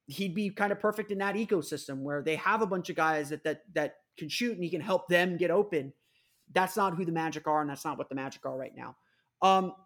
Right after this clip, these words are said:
before we move on to talking a little bit about the eleventh pick, and, and, and, you know, I think we,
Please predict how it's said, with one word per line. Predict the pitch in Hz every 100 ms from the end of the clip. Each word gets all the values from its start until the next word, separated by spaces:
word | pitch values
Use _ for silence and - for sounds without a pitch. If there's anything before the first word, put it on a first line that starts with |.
| _ _ _ _
before | 185 180 294
we | 302
move | 254 233
on | 226 233
to | 226
talking | 214 196 202
a |
little | 196 190
bit |
about | 185 165
the | 165
eleventh | 156 170 175 170
pick, | 180 156
and, | 156 147
and, | 147 147
and, | 147 147 127 -
you | 143
know, |
I | 143
think | 160 -
we, | 143